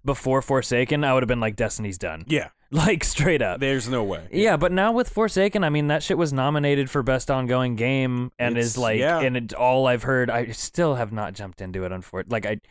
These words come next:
Speaker 1: that's what I should be fucking, that's what I should do this weekend. Because that game
Speaker 2: Maybe I'll
Speaker 1: looks and
Speaker 2: finally
Speaker 1: sounds
Speaker 2: hop into
Speaker 1: fucking
Speaker 2: Destiny
Speaker 1: awesome,
Speaker 2: two.
Speaker 1: man. Yeah, we should.
Speaker 2: Yeah.
Speaker 1: 'Cause you can, you get a boosted character with Forsaken.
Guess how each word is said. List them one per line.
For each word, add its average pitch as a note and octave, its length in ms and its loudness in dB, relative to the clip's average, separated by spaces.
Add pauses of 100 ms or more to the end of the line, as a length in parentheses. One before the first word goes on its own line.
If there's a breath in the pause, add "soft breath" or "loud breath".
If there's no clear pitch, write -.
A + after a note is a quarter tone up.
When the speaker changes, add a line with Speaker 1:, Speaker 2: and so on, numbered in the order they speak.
Speaker 1:
that's G3+ 320 2
what C4+ 100 4
I B3 80 2
should F3 340 0
be B2 120 0
fucking, C3 260 -2
that's G3 220 0
what C#4 60 4
I - 20 2
should G3+ 160 -2
do C#3+ 120 0
this A2 160 -6
weekend. - 260 -12 (420 loud breath)
Because D3 200 2
that F#3 240 2
game F3+ 360 2
Speaker 2:
Maybe B2+ 200 0
I'll D#3+ 80 4
Speaker 1:
looks E3 140 0
and C3 80 2
Speaker 2:
finally B2 180 0
Speaker 1:
sounds A#2 280 0
Speaker 2:
hop - 20 -4
into A#2 120 0
Speaker 1:
fucking A2 160 -2
Speaker 2:
Destiny F#2 280 -2
Speaker 1:
awesome, F#2 220 -6
Speaker 2:
two. G2+ 60 -4
Speaker 1:
man. F#2 280 -6
Yeah, C#3+ 200 2
we A2+ 100 0
should. A#2 280 -2 (200)
Speaker 2:
Yeah. G#2 220 -6 (100)
Speaker 1:
'Cause D3 160 0
you E3+ 100 2
can, C3 380 -2
you C#3 120 -2
get E3 180 2
a D#3 40 2
boosted A#2 460 -2
character A2+ 400 -2
with F#2+ 180 -4
Forsaken. G2 560 -6